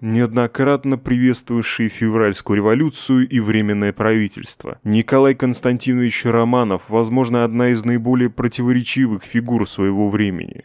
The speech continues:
В мемуарах родственников и на страницах официальных изданий его имя практически не встречается. Он стал августейшим больным, о котором его родственники, включая царя Николая второго, предпочитали забыть, чтобы не наводить позор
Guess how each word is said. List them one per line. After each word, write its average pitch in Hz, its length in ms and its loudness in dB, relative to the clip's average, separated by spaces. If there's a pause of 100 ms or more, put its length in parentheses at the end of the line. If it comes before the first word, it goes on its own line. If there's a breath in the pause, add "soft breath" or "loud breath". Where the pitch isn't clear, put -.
(100)
В 104 120 -4
мемуарах 147 580 2
родственников 135 640 0
и 139 60 0
на 120 120 2
страницах 127 640 0
официальных 113 600 0
изданий 113 480 0
его 107 240 0
имя 120 220 2
практически 113 720 -4
не 110 140 2
встречается. - 920 -4
Он 127 200 0
стал 139 360 0
августейшим 123 960 -2
больным, 113 720 0
о 113 120 -4
котором 135 420 0
его 117 340 -2
родственники, 104 720 -2
включая 120 460 -2
царя 120 260 2
Николая 120 480 2
второго, 131 460 2
предпочитали 117 800 0
забыть, 110 680 -2
чтобы 147 340 -2
не 147 120 2
наводить 135 640 0
позор 127 220 2